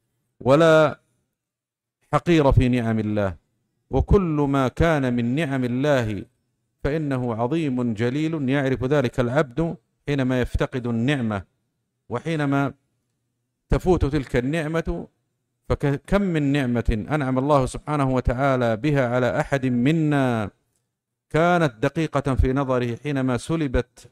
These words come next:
تلك النعمة اختل،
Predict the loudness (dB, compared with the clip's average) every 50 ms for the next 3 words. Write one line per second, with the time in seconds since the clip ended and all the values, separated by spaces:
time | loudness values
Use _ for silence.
0 | _ _ -8 -8 -8 -4 -4 -2 -2 0 -2 -2 -2 -2 -2 -4 -4 -6 _ _
1 | _ _ _ _ _ _ _ _ _ _ _ _ _ _ _ _ _ _ _ _
2 | _ _ _ -10 -10 -10 -4 2 2 4 4 4 4 2 2 2 0 -2